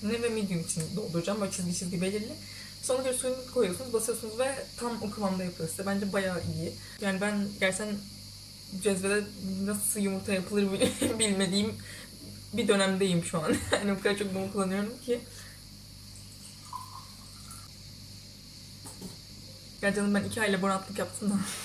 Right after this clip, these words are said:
<laughs> Şaka. Şimdi yumurta orada haşlanırken ben de elimi yüzümü yıkayacağım.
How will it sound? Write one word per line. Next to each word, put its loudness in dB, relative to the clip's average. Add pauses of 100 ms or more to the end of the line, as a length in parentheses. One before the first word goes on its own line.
(140)
<laughs> -8 (300)
Şaka. -2 (340)
Şimdi 0
yumurta 0
orada 0
haşlanırken 0
ben 4
de 0
elimi 2
yüzümü 0
yıkayacağım. 0